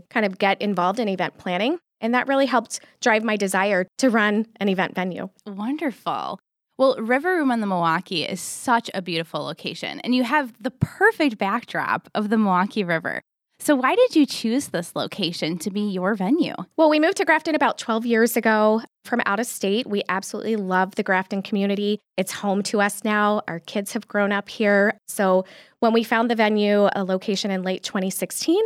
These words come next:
Speaker 1: we knew it was really the right opportunity for us to, uh, to start our next venture. The venue is, like,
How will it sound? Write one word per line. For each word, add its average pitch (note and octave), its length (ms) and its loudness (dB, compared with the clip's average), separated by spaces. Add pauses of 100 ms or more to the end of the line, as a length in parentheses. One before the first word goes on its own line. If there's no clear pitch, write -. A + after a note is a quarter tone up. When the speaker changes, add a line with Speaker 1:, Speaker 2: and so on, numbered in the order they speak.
(160)
Speaker 1:
we B3 200 2
knew C4+ 160 4
it C4 100 0
was A3 180 -4
really G#3+ 240 0
the G3 100 -2
right F3 180 0
opportunity E3+ 540 -4
for - 240 -4
us F3 200 -4
to, E3+ 240 -6
uh, D#3+ 160 -6
to - 120 -8
start G3+ 260 -4
our F3+ 140 -4
next F3+ 260 -6
venture. - 380 -6 (380)
The A#3 100 -2
venue B3 300 2
is, B3 200 0
like, F#3 240 -4